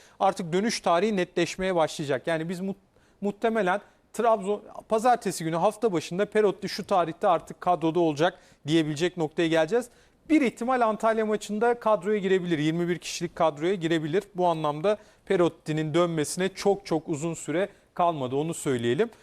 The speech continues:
Ee, bir de antrenmana Ferdi katılmadı. Ferdi de Göztepe maçında sırtını bir darbe aldı, düşmüştü.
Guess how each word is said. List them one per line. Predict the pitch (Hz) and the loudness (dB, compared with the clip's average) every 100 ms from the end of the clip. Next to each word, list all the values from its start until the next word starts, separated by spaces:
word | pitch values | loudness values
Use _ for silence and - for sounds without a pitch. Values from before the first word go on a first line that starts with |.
| _ - | _ 2
Ee, | 160 151 147 151 151 | 4 6 4 2 0
bir | 190 | 2
de | 214 208 | 2 2
antrenmana | 180 180 - 196 202 | 0 0 -2 0 0
Ferdi | 214 175 175 175 | 0 2 0 0
katılmadı. | 170 160 - 127 120 180 | -2 -2 -4 -6 -4 -4
Ferdi | - 165 160 180 | 0 0 0 -2
de | 185 190 - _ 160 | -4 -4 -8 _ 0
Göztepe | 175 180 180 196 | 0 0 -2 -2
maçında | 180 175 185 175 190 147 | -4 -4 -4 -2 0 -2
sırtını | - 170 156 - 170 175 185 - | -2 0 0 -2 -2 -2 -4 -8
bir | 160 151 | -6 0
darbe | 151 151 170 | 4 4 4
aldı, | 160 117 117 | 0 0 -6
düşmüştü. | 131 - 170 - - | -6 -6 -6 -6 -2